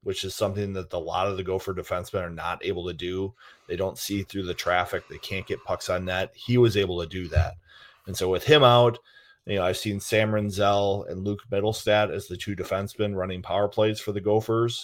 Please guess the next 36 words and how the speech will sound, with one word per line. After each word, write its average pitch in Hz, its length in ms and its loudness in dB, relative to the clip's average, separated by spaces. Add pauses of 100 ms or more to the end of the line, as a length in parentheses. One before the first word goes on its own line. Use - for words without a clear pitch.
in 104 120 -4
practice 113 440 0
so 113 180 2
far. 117 420 4 (540)
And 113 200 2
those 117 180 4
are 123 80 6
two 131 220 2
very 117 320 4
capable 104 500 0
<laughs> - 60 -4
players. 80 520 -6
You 82 100 -6
know, 80 100 -4
Renzel, 95 580 -2
first 101 240 -2
round 95 200 0
pick 104 160 -4
of 98 40 -6
the 92 80 -8
Blackhawks, 98 640 2
and 92 100 -6
Middlestat, 98 640 -2
who 101 140 -8
was 92 240 -4 (160)
probably 143 320 4
a 104 200 4 (120)
big 113 180 0
surprise 101 540 0
to 95 80 -2
a - 20 -4
lot 85 260 -4
of 98 80 -4
people 98 280 -6
last 98 340 -2
year 104 320 -2